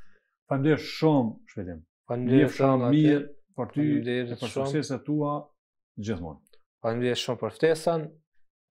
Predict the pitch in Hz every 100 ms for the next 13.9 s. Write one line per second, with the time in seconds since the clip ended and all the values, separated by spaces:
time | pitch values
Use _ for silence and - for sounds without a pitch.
0 | _ 117 120 - 110 - 147 143 135 139
1 | - _ _ _ _ - 82 80 76 -
2 | - _ _ _ _ 151 151 147 160 185
3 | - - _ _ _ _ _ _ _ _
4 | _ _ - - 139 131 120 107 78 -
5 | - 110 120 107 113 - - 131 170 110
6 | - - _ - 117 156 165 165 165 165
7 | 160 135 113 85 - _ _ _ _ _
8 | _ _ 104 98 127 185 139 87 - -
9 | - 139 139 151 - 170 156 143 - 113
10 | 98 _ _ - _ _ _ _ - 104
11 | 151 127 139 147 143 139 - _ - 127
12 | 143 131 139 131 - 123 143 143 143 139
13 | - _ _ - 117 - 135 127